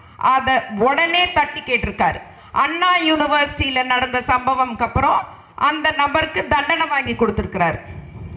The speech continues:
பெண்களுக்கு எதிரா யாரு பேசினாலும் அவங்கள சஸ்பெண்ட் பண்ணியிருக்காரு.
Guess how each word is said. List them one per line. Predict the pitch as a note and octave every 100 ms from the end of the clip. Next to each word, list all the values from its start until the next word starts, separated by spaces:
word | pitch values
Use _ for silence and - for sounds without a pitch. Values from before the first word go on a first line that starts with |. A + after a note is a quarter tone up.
| - - - - - -
பெண்களுக்கு | - F4 E4+ E4+ F4 E4+ D#4 C4
எதிரா | C#4 D4+ E4 F4+ - G3+
யாரு | F#3 B3+ C#4 F4+ F4
பேசினாலும் | F4 C#4+ D4 - C#4+ C4 B3+ - - - - - - -
அவங்கள | C4 D4 D#4 D4 C#4+
சஸ்பெண்ட் | D4+ D4+ - E4+ E4
பண்ணியிருக்காரு. | D4 B3 A3 - B3 D#3+